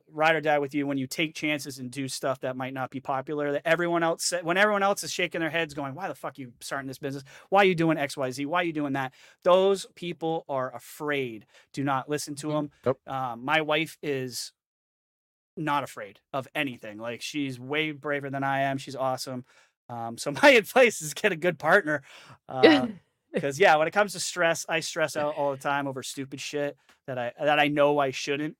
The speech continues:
Speaker 1: Like, I have bad anxiety and stuff. So, like, even being on shows was a big deal for me.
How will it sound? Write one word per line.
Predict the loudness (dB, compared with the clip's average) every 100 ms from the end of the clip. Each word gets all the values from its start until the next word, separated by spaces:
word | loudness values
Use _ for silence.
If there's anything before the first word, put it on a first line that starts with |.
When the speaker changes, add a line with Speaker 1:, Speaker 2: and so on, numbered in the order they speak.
| -14
Speaker 1:
Like, | -12 -10
I | -8
have | -6 -4
bad | -4 -4
anxiety | -4 -8 -6 -6 -6
and | -6
stuff. | -6 -4 -4 -6
So, | -8 -6
like, | -6 -6
even | -4 -4 -4
being | -2 0 -2
on | -4 -4
shows | -4 -4 -2 -2 -4 -10 _ _ _ _ _
was | -8 -8
a | -8 -6
big | -2 -2 -2
deal | 0 0 0
for | -4
me. | -4 -4 -4